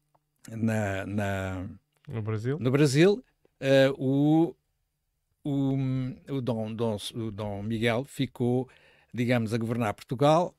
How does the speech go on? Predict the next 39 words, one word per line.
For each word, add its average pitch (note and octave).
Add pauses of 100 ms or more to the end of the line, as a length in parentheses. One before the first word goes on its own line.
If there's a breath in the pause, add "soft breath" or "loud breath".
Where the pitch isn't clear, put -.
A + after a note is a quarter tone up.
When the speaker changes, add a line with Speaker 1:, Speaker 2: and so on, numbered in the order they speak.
Speaker 1:
em C3+
nome C#3
da, G#2
da, F#2+
de F#2+
uma G2
sobrinha, E3+
que A2+
era G#2
filha A2+
de A2+
Dom C3
Pedro, C#3+
Speaker 2:
Uhum. A#2 (240)
Speaker 1:
enquanto A#2
esta B2
era B2
criança. F#2+ (240)
Speaker 2:
Sobrinha C#3+
era, D3
que -
se -
chamava, C3
era B2+ (160)
Speaker 1:
A G#2
Dona B2+
Speaker 2:
Don-, -
Speaker 1:
Maria. C3+
Speaker 2:
a -
Dona A#2+
Maria. G#2+
Speaker 1:
Dona F#2+
Maria, A#2+
que -
depois G#2
foi A2
rainha A2
de -
Portugal. F2